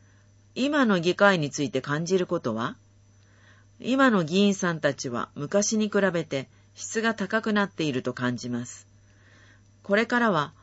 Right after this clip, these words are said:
若い世代が中心となって、杉戸町をさらに良い方向へ引っ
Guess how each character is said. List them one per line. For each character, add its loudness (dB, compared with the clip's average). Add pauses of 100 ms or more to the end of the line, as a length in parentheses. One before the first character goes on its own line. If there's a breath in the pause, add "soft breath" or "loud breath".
(240 soft breath)
若 0
い 0
世 0
代 2
が -2
中 -4
心 -2
と -2
な 0
っ -10
て、 -8 (340 soft breath)
杉 -4
戸 0
町 -2
を -4
さ -4
ら 2
に -2
良 2
い 0
方 -2
向 0
へ 2
引 -6
っ -10